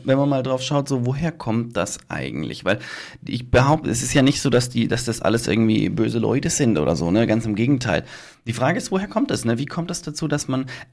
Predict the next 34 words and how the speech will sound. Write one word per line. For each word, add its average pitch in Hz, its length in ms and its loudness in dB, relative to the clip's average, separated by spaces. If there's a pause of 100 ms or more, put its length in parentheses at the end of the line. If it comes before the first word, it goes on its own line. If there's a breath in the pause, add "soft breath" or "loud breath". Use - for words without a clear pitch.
(100)
also, 127 160 2 (220)
die 123 100 -2
ist - 260 0
eigentlich 135 220 4
wahrscheinlich 127 320 0
relativ 120 320 0
einfach, 101 400 -4
mal, 98 340 2 (300)
der 107 140 0
Mensch 139 420 2 (120)
hat 107 200 2
immer, 120 380 6
der, - 180 -4
der 110 400 -6
strebt 123 380 0
prinzipiell 123 400 2
immer 120 140 4
nach 107 140 0
mehr. 95 280 -2 (280)
Ne, 139 140 4
du 131 120 4
willst 127 200 4
immer 131 160 6
das 120 160 2
haben, 113 240 6
was 107 160 0
der, 104 160 2
was 98 140 -2
der 98 80 0
Nachbar 135 280 2
hat 185 140 0
und 120 320 0
immer, 123 240 2
also 92 140 -2